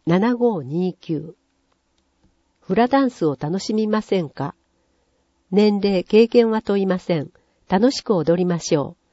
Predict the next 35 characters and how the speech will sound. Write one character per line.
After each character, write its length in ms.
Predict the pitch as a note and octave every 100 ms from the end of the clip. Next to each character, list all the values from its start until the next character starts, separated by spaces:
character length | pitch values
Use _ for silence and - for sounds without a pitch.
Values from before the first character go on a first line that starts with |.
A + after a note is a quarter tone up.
| _ _ _ -
う。 20 |
気 140 | -
軽 240 | F3+ F#3+ G3
に 160 | F#3
問 200 | - G#3
い 60 | A#3
合 80 | A#3+
わ 80 |
せ 140 | A#3+ F3
て 120 | D#3+
く 100 | -
だ 120 | D3+
さ 220 | C3+ C3+
い。 140 | D#3 E3+ _ _ _ _ _ _ _ _ _ _ -
毎 320 | F#3+ A3+ A3
月 520 | - - G3 F3 - -
第 300 | F#3 A#3 A3+
一、 300 | G#3+ F#3 E3+
第 300 | E3 G#3+ G#3+
三、 420 | - F#3+ E3+ E3
第 320 | E3 A3+ A3
四 220 | A3 G3
火 220 | - E3+
曜、 320 | E3+ E3+ C#3 - _ _ -
午 140 | A3
後 140 | A3+
二 200 | D#3 G#3
時 120 | B3 -
か 120 | D#3+
ら 140 | C3
三 340 | B2+ F#3 F3 C#3+
時。 240 | D3 - _ _ _ _ _ _ -
場 180 | E3+ E3
所、 340 | - G#3+ F#3 _ _ _ _ _
安 200 | - A3